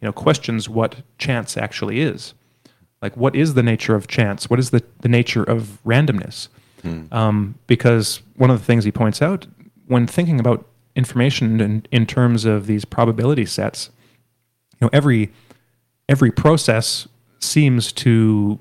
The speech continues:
Speaker 1: kind of occupy this, this probability distribution, right? Where some things are more probable than others, some things are vastly improbable, um, and those,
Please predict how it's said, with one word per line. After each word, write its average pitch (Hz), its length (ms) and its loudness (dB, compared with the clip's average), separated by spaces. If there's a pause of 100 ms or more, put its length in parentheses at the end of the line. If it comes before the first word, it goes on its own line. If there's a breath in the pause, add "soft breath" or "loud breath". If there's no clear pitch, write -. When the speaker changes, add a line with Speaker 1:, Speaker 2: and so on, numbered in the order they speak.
(200)
Speaker 1:
kind 117 200 0
of 107 260 -2
occupy 117 560 2
this, - 480 -4 (180)
this 107 180 0
probability 113 760 2
distribution, 110 840 0 (400 soft breath)
right? 117 200 4
Where 117 100 2
some 120 220 2
things 127 300 2
are 117 80 2
more 113 180 2
probable 113 400 2
than 117 120 0
others, 107 520 -2
some 110 160 -4
things 110 180 -4
are 107 40 0
vastly 104 380 -4
improbable, 107 640 -2 (420 soft breath)
um, 104 400 -4 (100)
and 107 240 -4
those, 113 380 2